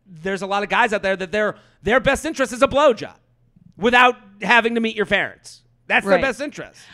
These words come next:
Speaker 2: And for women, I think it's about living a life that's, like, intentional, that's done, like,
Speaker 1: Yeah.
Speaker 2: you know what I mean? If you want something, to not, like, wait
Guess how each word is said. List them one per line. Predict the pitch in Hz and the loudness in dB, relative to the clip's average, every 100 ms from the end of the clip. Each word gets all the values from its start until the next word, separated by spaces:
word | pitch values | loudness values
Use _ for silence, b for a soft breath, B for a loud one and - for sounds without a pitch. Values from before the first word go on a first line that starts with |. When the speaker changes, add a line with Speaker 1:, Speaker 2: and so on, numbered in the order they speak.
| B | B
Speaker 2:
And | - 277 | 0 4
for | 330 | 4
women, | 302 370 330 | 4 4 4
I | 262 | 2
think | 254 | 2
it's | 240 | 4
about | 233 208 | 4 4
living | 214 208 | 4 4
a | 202 | 4
life | 196 190 185 | 6 4 2
that's, | 190 - | 0 2
like, | 190 | 0
intentional, | - 214 220 262 262 180 135 - - | 2 2 4 4 2 0 0 -4 -2
that's | 175 170 - | -2 -2 2
done, | 196 185 185 | 4 4 2
like, | 180 170 | 2 2
Speaker 1:
Yeah. | 131 | 2
Speaker 2:
you | 196 | 2
know | |
what | 190 | 4
I | |
mean? | 190 208 | 4 2
If | 208 | 2
you | 214 | 4
want | 202 214 233 | 4 4 2
something, | 208 190 185 180 | 0 2 2 0
to | 196 | 0
not, | 185 175 151 | 4 2 2
like, | 175 | 0
wait | 170 180 180 175 | 2 2 2 -2